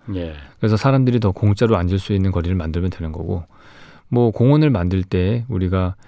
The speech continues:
Speaker 2: 큰 공원을 하나를 만드는 것보다는
Speaker 1: 예.
Speaker 2: 작은 공원을 여러 개를 만드는 게 훨씬 더 접근성이 좋아지니까 좋은 거고,
Speaker 1: 예.
Speaker 2: 뭐 우리가 블락을 몇 개를 묶어가지고, 그러니까 하나의 블럭에 필지를 한 사십 개씩 묶어가지고 만약 개발을 한다.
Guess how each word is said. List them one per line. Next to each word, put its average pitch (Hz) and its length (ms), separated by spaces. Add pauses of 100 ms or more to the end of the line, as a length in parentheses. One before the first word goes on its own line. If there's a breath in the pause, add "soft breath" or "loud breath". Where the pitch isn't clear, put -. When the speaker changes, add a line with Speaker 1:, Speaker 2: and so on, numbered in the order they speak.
(180 soft breath)
Speaker 2:
큰 - 280
공원을 156 280
하나를 135 280
만드는 90 340
것보다는 90 640
Speaker 1:
예. 90 180
Speaker 2:
작은 104 320
공원을 113 340
여러 95 220
개를 98 200
만드는 85 340
게 95 60
훨씬 104 300
더 120 160
접근성이 110 520
좋아지니까 92 460
좋은 85 280
거고, 95 340
Speaker 1:
예. 82 180 (720 loud breath)
Speaker 2:
뭐 90 440
우리가 107 480 (380 soft breath)
블락을 110 340
몇 92 180
개를 107 360 (300)
묶어가지고, 113 680
그러니까 95 240
하나의 151 320
블럭에 98 360
필지를 131 440
한 107 140
사십 - 300
개씩 110 240
묶어가지고 90 460
만약 85 180
개발을 85 380
한다. 98 420